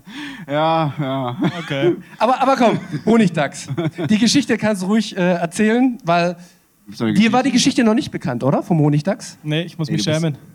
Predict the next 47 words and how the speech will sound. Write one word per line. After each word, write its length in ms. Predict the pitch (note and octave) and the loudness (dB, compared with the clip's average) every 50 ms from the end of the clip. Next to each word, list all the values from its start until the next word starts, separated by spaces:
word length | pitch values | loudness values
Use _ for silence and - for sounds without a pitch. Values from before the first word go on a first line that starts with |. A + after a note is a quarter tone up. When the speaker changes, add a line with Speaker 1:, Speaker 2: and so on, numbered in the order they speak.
| _ _ | _ _
Speaker 1:
das 80 | - - | -20 -10
ist 60 | - | -6
unglaublich, 640 | D3+ C3+ - - - - D#3 C3+ - - B2+ - C#3 | -4 -4 -4 -4 -2 -2 -2 -2 -2 -4 -4 -2 -4
er 80 | A2+ | -6
hat 80 | A#2 A#2 | -6 -6
einen 80 | E3+ A2+ | -6 -4
Speaker 2:
Zu 120 | - F3 | -2 0
jung. 120 | F3 F3+ | 2 2
Speaker 1:
Podcast, 240 | F#3+ - - D3 - | 4 2 2 0 0
da 100 | E3 B2+ | -2 -2
steht 240 | A#2+ C#3+ C3 - - | 0 0 -2 -2 0
Bitcoin 420 | - D3+ D#3 - - - E3+ D#3 D3 | -4 -4 -4 -4 -4 -2 2 4 4
im 80 | D3+ C#3+ | 4 4
Anfang, 260 | D3 D3+ D3+ D3 C3+ | 2 0 0 0 -2
der 140 | B2 A#2+ B2 | -4 -4 -4
weiß 120 | B2 A#2+ | -4 -6
nicht 120 | C#3+ C#3+ C#3 | -4 -6 -6
mal, 100 | B2+ A#2 | -4 -6
was 120 | A2+ A#2 | -8 -8
der 200 | - A2+ G#2+ G#2 - - | -8 -8 -8 -8 -4 0
Honigdachs 640 | B2 C3 C3+ A#2+ G#2 - - - G2 F#2+ - - - | 2 4 4 4 2 -2 -6 -12 -14 -12 -12 -10 -8
ist. 320 | D3+ B2 - - G3+ - - G#3+ B3+ A#3 F#4 F#4 D#4+ D4+ - - D4 B3+ B3 C4 A#3+ - | -8 -8 -4 -4 -6 -6 -4 -8 -10 -8 -4 0 2 2 2 2 0 0 2 2 0 0
<laughs> 840 | - F#3+ E3 - - - D#3 D3+ - E3+ - E3+ D3+ F#3 - - | 0 -4 -6 -6 -4 -6 -6 -6 -8 -12 -12 -12 -14 -14 -8 -2
Dude, 200 | F3+ E3+ D3 - - - - | 2 2 2 0 -2 -14 -6
also, 280 | - E3+ D#3 C#3 D#3+ C#3+ C#3 - - - - _ _ _ _ _ _ _ _ _ D#3+ D3 D3+ D#3 D3+ _ - | -4 -2 -2 0 -2 -4 -4 -6 -12 -16 -18 _ _ _ _ _ _ _ _ _ -14 -14 -14 -14 -16 _ -4
ja, 280 | E3 D3 C#3 D#3 E3+ | 0 2 2 2 0
also 240 | C#3+ C#3+ D3 C#3+ D3+ | 0 -2 -2 -2 -2
für 140 | - - D3+ | -2 -2 -2
die, 120 | D3 D3 | -2 -2
für 120 | C3 C#3 C#3 | -2 0 0
die 100 | C#3 C#3+ | 2 4
Newbies 460 | C#3 C#3+ C#3+ D#3 E3 D3+ D#3+ D3+ C#3 | 6 6 6 4 4 2 0 -2 0
hier, 140 | - D#3 D3 | 0 -2 0
der, 120 | C#3 C3+ B2+ | 0 0 0
der 180 | C3+ C3 C3 | 0 0 2
Honigdachs 560 | C#3+ D#3 E3 F3 - - D#3 D3 C#3+ C#3+ - | 2 2 2 2 0 0 0 -2 -2 -2 -2
ist 180 | D3+ D3 C3 - | -6 -6 -4 -2
so 220 | C#3 B2+ A2 B2+ | -2 -2 0 0
ein 40 | B2+ | 0
bisschen 220 | C3 C3+ - C3+ B2 | 0 0 0 0 0
das, 260 | B2 A#2+ - - - _ _ _ _ _ _ _ | 0 -4 -6 -10 -14 _ _ _ _ _ _ _
das 200 | A2+ G#2+ G#2+ A#2 | -12 -10 -4 -2
Wappenzeichen 800 | C#3 D3 - - E3+ D#3+ - - D3 C#3 C#3 C#3+ C#3 - D3 C3+ | -2 -2 -2 -4 -10 -8 -6 -2 0 0 0 0 -2 -2 -4 -2
von 160 | - C#3+ C3 | -2 -4 -4
allem, 400 | - C#3+ B2+ C3+ C#3+ D3+ D3 C3 | -2 -2 0 0 0 0 0 0
was 240 | B2+ B2+ A2+ - - | -2 -4 -4 -6 -6
irgendwie 640 | D#3 C#3+ C#3+ D3 C3+ A#2 A#2+ B2 B2 B2 A#2+ A#2 A#2+ | -4 -4 -2 -2 -4 -2 -2 0 0 0 0 -2 -4